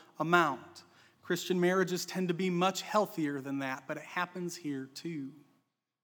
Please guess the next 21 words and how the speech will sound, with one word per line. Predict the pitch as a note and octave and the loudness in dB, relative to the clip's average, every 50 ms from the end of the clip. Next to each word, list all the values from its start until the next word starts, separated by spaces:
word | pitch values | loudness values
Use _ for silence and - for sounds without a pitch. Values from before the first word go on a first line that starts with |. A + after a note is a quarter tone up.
| _ _ - - - - _ | _ _ -20 -20 -20 -4 _
But | G3+ G3 | 0 2
the | G#3 A#3 | 4 4
important | A3+ A3 A3 - - B3 C4+ C4+ A#3+ B3 | 4 4 2 4 8 8 8 8 8 2
thing | - - A#3+ A#3+ A#3 A3+ | 0 0 2 2 2 2
to | A3+ - G#3 | 2 2 0
remember | G3 G3+ G#3+ A3+ A3+ G3 F#3+ F#3 | 2 4 4 4 4 4 4 2
is | F#3 F3 D#3+ | 2 0 0
the | E3 G3+ | 0 0
reason | F#3+ F#3+ G3+ G#3+ A#3+ C#4+ C#4+ C#4+ C4+ G3+ A3+ A3 G#3+ | 0 0 0 -2 0 4 6 6 6 6 6 4 6
that's | G#3+ A3 G#3 - - | 6 4 4 2 -2
so | - - A#3+ A#3+ A3 | 2 2 4 2 2
hard | - - G#3+ A#3+ A#3+ A3+ - | 4 6 6 6 6 6 2
for | - G3 G3+ | 0 0 0
us | F#3 - G3+ | 0 0 -4
is | F#3+ E3+ | -6 -6
because | G3 F3 G3 F3+ | -4 -4 -4 -4
of | F#3+ - | -4 -6
how | - - - A3+ A3+ A#3 A#3+ B3 A3+ - | -8 -2 2 6 8 8 8 8 6 2
important | A3 A3 G#3+ G#3+ - - G#3 G3+ G3 G3+ G#3 F#3 G3 | 0 0 0 -2 0 2 2 2 2 0 -6 -8 -4
marriage | F#3 F3 F3 F3+ F3 E3+ E3 D#3+ - - | 0 0 2 2 2 2 0 -2 -4 -4
is. | F3+ F#3 F#3+ F#3 F#3 F3+ D#3+ - - - - - | 0 0 0 0 0 -4 -12 -12 -10 -10 -10 -12